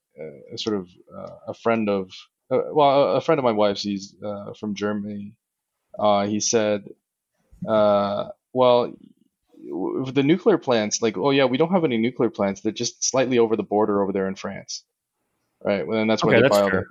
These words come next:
Speaker 1: their, yeah,
Speaker 2: Yeah.
Speaker 1: they, they just buy, that's where they buy all their, uh, their energy,
Speaker 2: But they
Speaker 1: right?
Speaker 2: still shut them down in Germany,
Speaker 1: They,
Speaker 2: right?
Speaker 1: yeah, well, I, I guess his point was that they just moved the, they just moved them over the border, basically. Right? Uh, literally,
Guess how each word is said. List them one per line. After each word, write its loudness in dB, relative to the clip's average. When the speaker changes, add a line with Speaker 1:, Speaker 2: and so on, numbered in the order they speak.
Speaker 1:
their, 4
yeah, 6
Speaker 2:
Yeah. -2
Speaker 1:
they, 0
they 0
just -6
buy, 4
that's 0
where 2
they 2
buy 0
all -12
their, -12
uh, -2
their -6
energy, -4
Speaker 2:
But 0
they 4
Speaker 1:
right? 6
Speaker 2:
still 6
shut 4
them 2
down 6
in 4
Germany, 4
Speaker 1:
They, 8
Speaker 2:
right? 6
Speaker 1:
yeah, 8
well, 8
I, 6
I 6
guess 2
his 2
point 4
was 4
that 2
they 2
just -2
moved 2
the, 2
they 2
just -6
moved 2
them -2
over -2
the -4
border, -6
basically. -14
Right? -6
Uh, 2
literally, 6